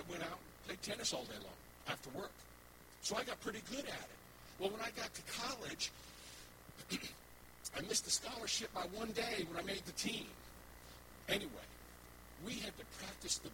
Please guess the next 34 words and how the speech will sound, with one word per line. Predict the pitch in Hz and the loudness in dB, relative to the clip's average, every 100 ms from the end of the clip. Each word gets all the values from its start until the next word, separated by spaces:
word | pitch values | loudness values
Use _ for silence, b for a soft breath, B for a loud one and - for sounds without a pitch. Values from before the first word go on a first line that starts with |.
| - | -4
basics | 190 202 - - - - - 175 | 0 2 2 4 4 4 2 -4
every | 185 - - - | -6 -6 -10 -2
single | - - - 190 | 2 2 2 -2
day. | - - - - - - - - - - - - - - - - | -6 -8 -10 -10 -8 -8 -8 -10 -10 -10 -10 -10 -10 -10 0 2
Every | 220 - - - - | 2 0 -2 -2 -6
practice. | - - - - - - - B B B 165 | -6 -6 -8 -4 0 0 -2 B B B 2
We | 185 | 2
had | 180 | 2
to | 143 131 | 0 -2
do | 147 | 2
our, | 139 - - - - - 135 | 2 0 -6 -8 -8 -6 -4
our | 143 - - | -4 -4 -4
backhands. | 170 - 180 - - - | -4 -4 -4 -4 -6 -8
We | - 165 | -6 -6
had | |
to | - 170 | -6 -4
do | 165 156 | -2 2
our | |
serves. | - - 175 - - - - B B B | 4 4 2 -2 -4 -4 -6 B B B
And | 185 | -2
then | 247 | 0
I | 240 - | 0 2
played | 233 214 - B - | 2 2 0 B -2
competitive | 185 247 220 214 196 - - - | 2 4 4 4 2 0 -4 -2
racquetball | - - - - 151 139 | 0 0 -2 6 6 6
for | 165 | 2
about | - - | 0 0
ten | - 208 | 0 0
or | 202 | 0
twelve | - 208 202 202 | 2 2 2 0
years | 247 180 | 0 0
up | - - | 0 -2
in | |
Pennsylvania. | 202 202 190 233 262 - | 0 0 2 0 0 -4